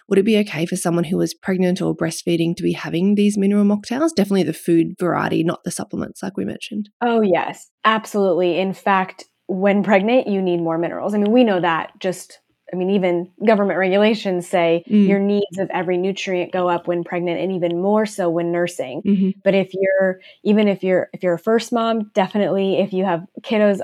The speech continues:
Speaker 2: already, you're a second or third or fourth time mom, there's a lot of repletion needed each pregnancy. So yes, we find our moms do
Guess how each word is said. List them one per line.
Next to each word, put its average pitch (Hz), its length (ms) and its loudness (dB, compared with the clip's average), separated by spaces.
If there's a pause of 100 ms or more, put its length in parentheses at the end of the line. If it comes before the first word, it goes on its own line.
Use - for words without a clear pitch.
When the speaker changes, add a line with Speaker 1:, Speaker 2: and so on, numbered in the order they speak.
Speaker 2:
already, 185 560 2
you're 190 140 2
a 175 60 -2
second 180 380 -4
or 170 220 -2 (240)
third 208 200 4
or 180 80 4
fourth 196 360 2
time 185 260 -2
mom, 185 340 0 (360)
there's 240 180 2
a 311 60 6
lot 190 300 4
of 190 100 2
repletion 175 680 -2
needed 170 400 0 (140)
each 202 320 -4
pregnancy. 165 640 -4
So 196 220 -8
yes, 175 500 -2
we 190 100 -2
find 190 300 -2
our 180 100 0
moms 175 520 -2
do 185 340 2